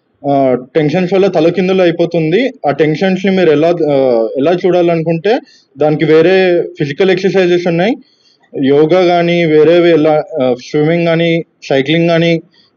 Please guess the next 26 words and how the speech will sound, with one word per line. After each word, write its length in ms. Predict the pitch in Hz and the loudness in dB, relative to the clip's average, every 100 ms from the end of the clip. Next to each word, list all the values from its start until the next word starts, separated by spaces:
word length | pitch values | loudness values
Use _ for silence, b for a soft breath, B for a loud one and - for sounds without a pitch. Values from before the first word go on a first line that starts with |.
| 139 | -2
ఇలాంటివి 400 | 147 165 170 165 | 0 2 2 2
ఏమైనా 280 | 170 180 175 | 2 0 0
చేసి 240 | 165 165 240 | 0 0 -2
they 140 | 185 | 0
have 280 | 156 151 196 | 0 0 -2
to 20 | 190 | 0
change 220 | 180 165 | -2 0
their 140 | 190 175 | 0 2
lives 240 | 190 208 190 | 0 0 -2
but 80 | 185 196 | 0 -2
not 160 | 196 175 | -2 0
go 120 | 185 180 | 0 0
to 120 | 214 247 b b b _ 151 | -2 -2 b b b _ -2
do 120 | 185 180 | 0 2
drugs. 460 | 170 135 - - _ _ _ _ _ _ - - | 0 0 -6 -18 _ _ _ _ _ _ -18 -6
That's 460 | 139 143 143 - 160 | -2 -2 -4 -4 0
what 180 | 190 214 | 2 2
I 80 | |
want 200 | 202 196 | 2 0
to 100 | 190 190 | 0 0
tell 300 | 180 180 185 | 0 0 0
to 100 | 202 | -2
youth, 320 | 170 170 220 | 0 0 0
not 200 | 175 151 | 0 0
only 220 | 175 190 | 0 0
youth, 260 | 185 226 269 | 0 0 -2